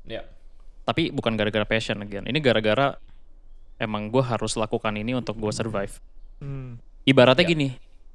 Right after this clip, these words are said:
Speaker 2: kalau misalnya gua nggak risk ini, eh, gimana ya? Bentar, gua coba susun kata-katanya lebih baik deh.
Speaker 1: <laughs> Please stand by.
Speaker 3: Hmm.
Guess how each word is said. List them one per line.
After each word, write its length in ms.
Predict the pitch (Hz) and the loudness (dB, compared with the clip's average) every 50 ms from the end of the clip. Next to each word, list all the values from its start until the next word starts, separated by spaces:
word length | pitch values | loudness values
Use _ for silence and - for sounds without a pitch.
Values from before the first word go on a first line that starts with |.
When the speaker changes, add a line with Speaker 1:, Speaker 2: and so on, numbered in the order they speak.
| - - - - | -20 -20 -20 -4
Speaker 2:
kalau 180 | - 135 131 139 | 2 4 6 6
misalnya 280 | 143 135 - 143 143 | 6 6 6 6 8
gua 100 | 143 165 196 | 6 8 8
nggak 200 | 190 143 123 120 | 8 8 8 6
risk 200 | 123 120 - - | 4 4 2 0
ini, 360 | 135 135 127 117 107 131 - - - - - - - - - - - - - - - - | -2 0 0 -2 -2 -4 -8 -14 -18 -20 -20 -20 -20 -18 -18 -20 -20 -20 -20 -20 -10 -6
eh, 120 | - 131 | -6 -4
gimana 280 | 127 127 107 - 123 131 | -4 -6 -8 -8 -8 -8
ya? 160 | 120 104 104 101 - - - - - - - - - - - - - - - - - - - - - - - - - - - - - - - - - - - - - - - - - - - - - - - - - - - - - - - - _ - - _ - - - | -10 -10 -12 -12 -14 -18 -18 -20 -20 -20 -18 -18 -16 -14 -14 -12 -12 -12 -14 -14 -16 -18 -18 -16 -16 -14 -14 -14 -16 -18 -20 -20 -20 -20 -20 -20 -20 -20 -20 -20 -20 -20 -20 -20 -20 -20 -20 -20 -20 -20 -20 -20 -20 -20 -20 -20 -20 -20 -20 -20 _ -20 -20 _ -20 -20 -20
Bentar, 320 | 117 110 - 98 - - | -14 -12 -12 -12 -12 -14
gua 160 | - - 117 110 | -8 -6 -4 -4
coba 220 | - 110 104 104 104 - - - - - | -4 -4 -4 -4 -6 -8 -10 -16 -20 -20
susun 280 | - - - - 104 101 | -14 -14 -10 -10 -10 -10
kata-katanya 440 | 95 95 98 98 98 - 110 104 | -8 -8 -8 -8 -8 -8 -8 -8
lebih 120 | 104 104 98 | -8 -10 -12
baik 200 | 101 98 98 101 - | -12 -12 -12 -12 -14
deh. 160 | - - - - - - - - | -16 -18 -18 -18 -20 -20 -18 -8
Speaker 1:
<laughs> 1900 | - - - - - - 180 185 151 135 175 165 139 139 - - - _ - - - - - - - _ - - - - - - - - - - - - - | -2 0 2 2 2 2 2 2 2 2 -2 -4 -6 -10 -12 -20 -20 _ -20 -20 -20 -20 -20 -20 -20 _ -20 -20 -20 -20 -20 -20 -18 -14 -14 -12 -12 0 4
Please 220 | - 180 180 156 - | 6 6 6 6 6
stand 200 | 160 147 139 127 | 6 6 8 8
by. 200 | 131 117 107 110 - - - - - - - - - - - | 6 6 6 2 -2 -8 -14 -16 -18 -18 -18 -18 -18 -14 -10
Speaker 3:
Hmm. 260 | 147 135 131 131 123 | -8 -6 -6 -6 -8